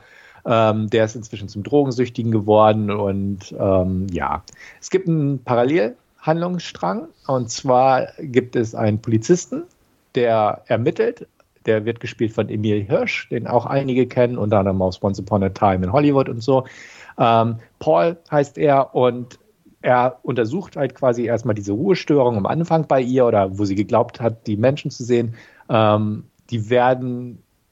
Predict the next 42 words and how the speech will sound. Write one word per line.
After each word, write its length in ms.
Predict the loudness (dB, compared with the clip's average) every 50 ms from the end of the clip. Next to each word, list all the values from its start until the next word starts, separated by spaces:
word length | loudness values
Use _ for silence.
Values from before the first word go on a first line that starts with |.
| _ _ _ _ 0
naja, 240 | 2 2 4 2 2
sie 120 | 0 -4
freunden 340 | -4 0 2 2 2 2 0
sich 160 | -4 -4 -2
miteinander 540 | -2 -2 -2 -2 -2 -4 -2 0 0 0 2
an, 220 | 2 2 0 0
sie 140 | -4 -2 0
werden 180 | 2 2 2 2
nicht 200 | -2 -4 -2 -2
wirklich 240 | -2 -2 -2 -4
zu 100 | -2 -2
einem 140 | -2 -2 -2
festen 400 | -4 -4 -4 -4 -6 -10 -10 -8
Paar, 380 | -4 -2 0 2 2 2 2 2
aber, 400 | 0 0 2 2 2 0 0 -4 -10 _ _ _ _ _ _ -4
ne, 240 | 0 0 0 0 -2
sie, 220 | -4 -4 -4 -6
sie 220 | -6 -4 -2 0
empfinden 440 | 0 0 0 0 -2 -2 -2 -2 -4
etwas 340 | -6 -4 0 -2 -2 -2 -2
für 200 | -2 0 0 0
sich, 220 | 2 0 -2 0
bevor 360 | -2 -4 -4 0 0 0 2 2
sie 160 | 0 0 2
dann 280 | 2 2 0 -2 -4
halt 380 | -2 0 0 0 -2 -4 -12 -18 _
abhaut. 520 | -6 -4 -4 -4 -2 -2 0 0 -2 -4 _ _ _ _ _ _ _ _ _ _ _ _ _ _ _ _ -8
Und 160 | -8 -6 -4
er 240 | 0 2 4 4 2
behält 520 | 2 2 0 0 2 2 0 0 0 -2
den 160 | -4 -4 -4 -6
Fall 420 | -6 -4 -2 2 2 2 2 2
und, 420 | 0 -4 -4 -4 -4 -6 -8 -8
äh, 320 | -4 -2 0 2 2 2 2
verfolgt 480 | 2 0 -2 0 2 2 2 2 2
das 140 | 0 0 0
Ganze 260 | 2 0 0 0 -2
und 80 | -6 -6
versucht 280 | -4 -4 -6 -4 -4 -4
natürlich 300 | -4 -2 0 0 0 2
auch 220 | 2 0 0 0
aufzuarbeiten, 880 | 0 0 0 0 -2 -2 -2 0 0 2 2 2 2 2 0 -2 -4